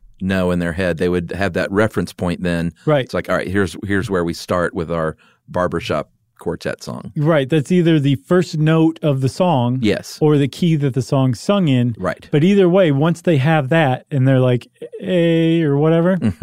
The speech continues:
Speaker 1: <laughs>
Speaker 2: they can sing the rest of the song in key relative to that note.
Speaker 1: Right.
Speaker 2: That alone to me is impressive. So even relative pitch is impressive to me, let alone absolute pitch.
Speaker 1: Well, I mean, everyone has relative pitch.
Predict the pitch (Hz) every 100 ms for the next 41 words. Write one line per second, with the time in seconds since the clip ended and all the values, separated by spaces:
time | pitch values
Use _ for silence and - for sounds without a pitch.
0 | 113 127 120 - _ - _ _ - -
1 | 175 208 175 226 220 170 175 175 165 135
2 | - 220 160 160 143 135 233 196 143 151
3 | 151 - 131 127 135 143 170 170 - -
4 | - 104 - - - 139 123 208 311 311
5 | 156 127 196 254 160 135 131 131 117 120
6 | 117 - 123 - - - 156 196 269 214
7 | 143 165 226 143 - 113 - 131 135 117
8 | 107 120 110 127 - 139 123 - 123 131
9 | - 151 160 165 170 180 151 156 139 -
10 | 131 160 165 - - - - - 196 151
11 | 123 104 98 95 156 127 90 87 85 92
12 | 143 123 92 - 92 - -